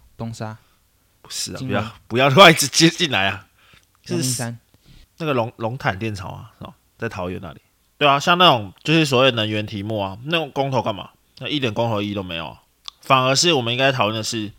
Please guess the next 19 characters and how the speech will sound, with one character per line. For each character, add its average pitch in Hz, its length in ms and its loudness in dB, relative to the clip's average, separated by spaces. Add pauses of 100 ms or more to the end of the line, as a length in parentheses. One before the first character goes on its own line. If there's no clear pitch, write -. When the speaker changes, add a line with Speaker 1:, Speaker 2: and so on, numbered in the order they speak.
(680)
Speaker 2:
就 139 120 -2
是 170 100 0
那 175 140 2
种 110 140 4
很 113 140 -4
两 117 240 2
极， 95 160 -12
要 131 160 2
让 131 220 2
人 104 180 -2
类， 107 200 -8
呃， 131 340 4 (260)
让 147 220 4
人 117 160 2
民 117 160 -4
去 117 100 -4
做 113 180 0
选 - 200 -6
择。 - 220 -18